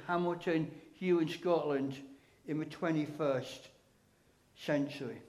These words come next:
We are called to be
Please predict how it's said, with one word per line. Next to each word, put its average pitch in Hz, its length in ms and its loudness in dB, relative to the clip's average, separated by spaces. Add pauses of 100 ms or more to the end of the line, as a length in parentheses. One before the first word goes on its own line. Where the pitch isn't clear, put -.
(1800)
We 180 120 8
are 175 60 10
called 180 760 6 (520)
to 175 140 -4
be 175 680 -2